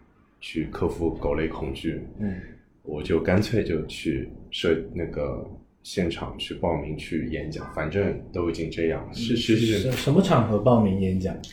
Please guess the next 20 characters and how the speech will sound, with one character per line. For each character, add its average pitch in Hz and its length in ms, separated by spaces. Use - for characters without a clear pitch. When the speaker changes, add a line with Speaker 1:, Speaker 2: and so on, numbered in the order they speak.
Speaker 1:
就 123 140
是 104 180
去 - 220
参 90 200
加 90 140
各 98 100
种 80 140
学 - 140
生 80 120
会 - 140
活 - 200
动。 - 200
Speaker 2:
哦。 98 440
Speaker 1:
然 110 120
后 76 420
辩 95 200
论 85 140
赛 80 300
也 67 100
好， - 540